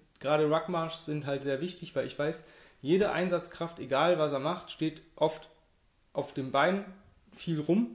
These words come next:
ja. Ihr müsst viel warten, ihr müsst viel stehen und ihr müsst auch viel gehen, ja. Das heißt, ähm,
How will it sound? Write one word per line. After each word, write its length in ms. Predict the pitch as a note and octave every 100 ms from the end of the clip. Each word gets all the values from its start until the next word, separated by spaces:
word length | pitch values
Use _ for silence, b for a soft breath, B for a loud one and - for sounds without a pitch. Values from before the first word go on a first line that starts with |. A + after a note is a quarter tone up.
| - -
ja. 280 | C3+ F#3 - -
Ihr 120 | F3+ C#3
müsst 200 | D3 -
viel 300 | D#3 C#3+ C3+
warten, 440 | D3 G#3 G#3+ F#3+
ihr 80 | C#3+
müsst 220 | C#3+ -
viel 360 | - C#3+ C#3+ B B B B
stehen 360 | - E3 G3+
und 80 | D#3
ihr 80 | D3
müsst 220 | D#3+ -
auch 120 | -
viel 240 | - D#3 C#3
gehen, 440 | C3+ D#3 A2 G#2 - -
ja. 260 | A#2 D3+
Das 140 | C3+ C3
heißt, 300 | C3+ C3+ -
ähm, 300 | B2+ C3